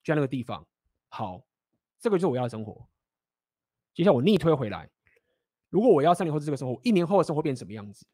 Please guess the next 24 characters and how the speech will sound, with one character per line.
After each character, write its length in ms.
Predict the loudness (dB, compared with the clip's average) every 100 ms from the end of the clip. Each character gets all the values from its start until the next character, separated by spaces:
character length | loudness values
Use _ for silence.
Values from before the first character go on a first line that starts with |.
| _ -14
哦， 220 | -12 -12 _
好， 340 | -20 -20 -20 _ _ _
我 160 | -14 -14
三 180 | -6 -4
年 80 | -2
后 120 | -4
是 120 | -4
这 140 | -4
样， 80 | -4
所 120 | -2
以 20 | -2
我 60 |
一 40 | 0
年 100 | 0
后 80 |
大 140 | 0 -2
概 140 | 0
会 80 | 0
变 140 | -2
成 80 | -4
这 80 | -6
个 100 | -6
样 220 | -6 -8
子。 160 | -14 _